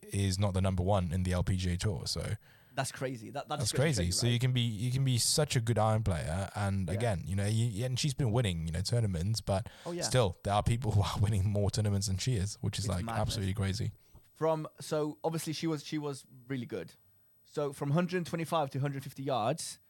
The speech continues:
Speaker 2: she was averaging, uh, sixteen point four feet to the hole, obviously.
Speaker 1: Yeah.
Speaker 2: Hundred and fifty to hundred seventy-five, twenty feet.
Speaker 1: Yeah.
Speaker 2: And I think the most impressive one,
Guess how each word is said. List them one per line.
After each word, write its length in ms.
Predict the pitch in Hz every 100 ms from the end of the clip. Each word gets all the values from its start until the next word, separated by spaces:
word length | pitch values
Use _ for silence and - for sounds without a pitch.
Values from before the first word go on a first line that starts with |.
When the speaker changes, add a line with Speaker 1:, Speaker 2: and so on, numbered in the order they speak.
| _
Speaker 2:
she 60 | 127
was 80 | 135
averaging, 540 | 143 135 131 135 120 - _ _ -
uh, 140 | 131
sixteen 500 | 147 165 143 151 143
point 220 | 135 135
four 200 | - 135 120
feet 440 | - 123 - - _
to 80 | -
the 60 | 107
hole, 240 | 113 113 123
obviously. 400 | - - 101 139 - -
Speaker 1:
Yeah. 140 | 98 - - - - -
Speaker 2:
Hundred 300 | 165 160 165
and 100 | 165
fifty 440 | - 160 - 131 135
to 120 | 135
hundred 220 | 135 135
seventy-five, 600 | 139 131 127 123 113 120 -
twenty 260 | 147 131
feet. 400 | 117 110 135 - - _ _ _ -
Speaker 1:
Yeah. 100 | 107
Speaker 2:
And 100 | 143
I 60 | 156
think 180 | 233 202
the 60 |
most 180 | 180 170
impressive 380 | 143 175 165 117
one, 240 | 107 131